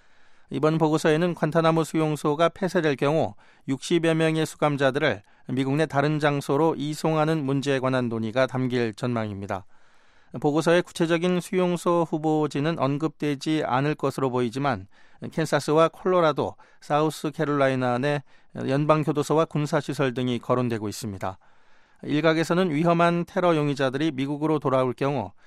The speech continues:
안보 문제를 우려하고 있습니다.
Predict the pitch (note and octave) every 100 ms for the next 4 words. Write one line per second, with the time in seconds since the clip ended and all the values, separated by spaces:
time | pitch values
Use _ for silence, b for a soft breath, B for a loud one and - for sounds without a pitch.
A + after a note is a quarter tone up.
0 | b b A2 C#3+ D3 D3+ C#3+ C3+ A#2 A2
1 | A#2+ C3+ C3 B2 A2+ G2+ F2+ - - -
2 | -